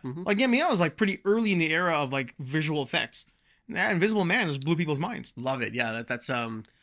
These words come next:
Speaker 1: I guess sadly the, the, uh, that Universal, like, I guess they're trying to build that, that, that, that MonsterVerse, whatever
Speaker 2: Right.
Speaker 1: it's called. Yeah, that didn't, uh,
Speaker 2: The Tom
Speaker 1: I, I, I
Speaker 2: Cruise.
Speaker 1: think Tom Cruise sank that ship pretty,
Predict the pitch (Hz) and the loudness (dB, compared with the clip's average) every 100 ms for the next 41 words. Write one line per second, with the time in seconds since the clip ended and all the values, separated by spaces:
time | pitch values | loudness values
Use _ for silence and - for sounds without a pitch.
0 | _ _ 135 147 - - 143 151 143 131 | _ _ -2 0 0 4 6 6 2 2
1 | 123 120 110 - _ _ _ _ _ _ | 2 0 -2 -6 _ _ _ _ _ _
2 | 120 113 110 110 107 - _ _ _ _ | -4 -2 -2 -4 -8 -14 _ _ _ _
3 | _ _ _ _ - 131 135 143 135 131 | _ _ _ _ -4 -2 0 0 0 -2
4 | 135 120 113 - _ _ _ _ _ _ | -2 -2 -4 -8 _ _ _ _ _ _
5 | 139 147 139 143 147 139 131 120 127 123 | 0 2 2 0 2 0 0 0 -2 0
6 | 123 120 131 135 120 131 165 165 175 165 | -2 -2 -4 -2 -4 -2 -2 0 -2 0
7 | 151 160 - 180 175 135 117 117 120 110 | 0 0 0 0 2 2 2 -2 -6 -6
8 | 104 92 110 131 151 147 139 151 151 165 | -6 -6 -6 -6 -2 -2 0 0 2 4
9 | 156 151 139 147 135 - 123 120 113 - | 4 4 2 0 0 0 0 -2 -4 -6
10 | 117 - 120 | -8 -6 -6